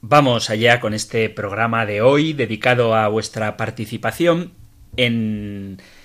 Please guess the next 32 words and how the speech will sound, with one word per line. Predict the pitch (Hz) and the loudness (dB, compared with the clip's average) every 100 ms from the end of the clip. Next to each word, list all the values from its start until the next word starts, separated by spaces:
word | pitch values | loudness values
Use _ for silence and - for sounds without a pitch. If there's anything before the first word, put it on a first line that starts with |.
| - - | -20 -18
el | 95 92 90 87 | -16 -14 -16 -16
compendio | - 95 131 131 117 | -12 -4 0 2 2
del | 107 | 0
catecismo | - 135 131 170 170 170 170 | -4 -6 -6 -6 -2 0 0
a | 123 | 0
través | 110 117 123 110 | 0 0 0 0
del | 131 139 | 0 0
correo | - 113 127 | -4 0 2
electrónico | 131 117 - 131 135 147 143 | 2 -2 -2 -2 0 -2 -2
compendio | 120 113 110 160 156 156 160 - | -2 -2 2 2 2 0 0 0
arroba | 113 110 143 139 139 | -2 2 2 4 0
radiomaria | 131 135 131 110 120 117 | 2 0 2 0 0 -2
punto | 135 131 127 | -4 -2 2
es | 123 123 - - - - - | 2 0 -12 -20 -20 -20 -10
y | 117 123 | -6 -4
también | 113 101 107 117 120 120 | -6 -4 -2 -2 -4 -8
a | - 110 | -10 -6
través | 104 104 123 110 | -4 -2 -4 -2
del | 113 131 135 | -2 -2 -4
WhatsApp | 113 120 120 143 - | 0 0 2 -2 -4
seis | - 151 156 - - | 0 0 0 -6 -8
seis | - 139 127 - | -2 -2 -2 -2
ocho, | 139 135 - 143 | 0 0 0 -4
cinco | - - 208 202 - 143 | -4 -6 -6 -6 -4 -4
nueve | 131 135 139 - | 0 0 -2 0
cuatro, | 123 123 127 127 | -2 0 -2 -4
tres | - 117 113 - - | -4 -4 -4 -6 -6
ocho | 110 - 101 | -6 -6 -12
tres. | - - - | -14 -18 -16
Seis | - 151 143 127 - | -4 -2 -2 -4 -10
seis | 113 107 - - | -8 -8 -10 -4
ocho, | 135 - 165 | -4 -2 -2